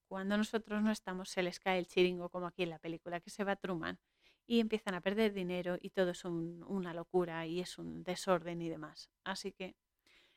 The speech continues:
aquí en la peli, al final encuentran a Truman navegando en el supuesto mar y Christoph decide reanudar la emisión y, claro, la gente se exalta de nuevo porque el, es el factor sorpresa, ¿no?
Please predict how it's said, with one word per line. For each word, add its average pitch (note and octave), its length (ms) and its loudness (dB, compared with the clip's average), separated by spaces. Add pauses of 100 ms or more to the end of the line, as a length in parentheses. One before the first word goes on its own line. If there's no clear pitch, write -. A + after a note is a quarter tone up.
(160)
aquí F#3 220 -4
en F3+ 80 -6
la E3+ 120 -8
peli, F3+ 440 2
al F#3+ 100 -12
final F3+ 320 -4
encuentran F#3 540 -6
a F3 80 -6
Truman F#3+ 560 -6
navegando F#3+ 580 -2
en E3+ 80 -2
el F3 100 -2
supuesto - 560 -10
mar F3+ 360 -8
y A#3+ 100 -4
Christoph G3+ 480 2
decide F#3 480 -2
reanudar F3 500 -2
la F#3+ 100 -4
emisión F#3+ 580 -6 (100)
y, G3 120 -6
claro, D#3+ 360 -14 (420)
la E3 120 -6
gente F3 440 -6
se - 200 -12
exalta D#3+ 440 -8
de F3 120 -4
nuevo G3 260 0
porque F3+ 240 -10
el, D#3 280 -16
es - 200 -10
el F3 80 -8
factor F3 360 -6
sorpresa, F3+ 560 -10
¿no? G3 180 -12